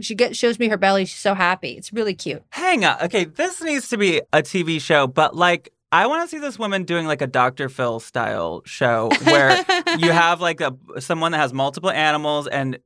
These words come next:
Speaker 2: she settles the arguments between the two of them
Speaker 1: Yes.
Speaker 2: and tells us what their problems are with each other. I would watch the shit out of that.
Speaker 1: Yeah.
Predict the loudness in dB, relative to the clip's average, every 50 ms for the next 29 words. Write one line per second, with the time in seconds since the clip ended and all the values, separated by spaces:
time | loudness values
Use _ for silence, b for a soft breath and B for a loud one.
0 | _ -20 -16 -10 -6 -4 -4 -4 -4 -6 -2 2 2 4 4 2 0 -2 -2 -6
1 | -10 -14 -8 _ -2 0 2 2 2 2 0 -2 -4 -2 -2 -2 -4 -6 -8 -12
2 | -12 -10 -8 -8 -6 -4 -4 -4 -4 -2 -4 -4 -4 -4 -2 0 2 2 0 0
3 | 2 2 4 4 2 0 -2 -2 0 0 2 2 0 0 0 -2 -2 0 2 2
4 | 2 2 0 -4 -8 -4 0 2 2 2 0 -2 -2 0 2 2 2 0 -2 -8
5 | -20 -20 _ _ -10 -2 0 0 0 2 2 2 2 2 2 0 -2 -2 0 0
6 | 0 0 0 -2 -4 -6 -6 -6 -2 0 0 0 0 -2 -2 -2 -4 -6 b b
7 | b -2 0 2 2 2 0 0 0 0 0 -2 -6 -10 -10 -10 -10 -10 -12 -12
8 | -6 -2 0 0 0 0 0 -2 -2 -4 -4 -4 -4 -4 -4 -4 -2 0 2 2
9 | 0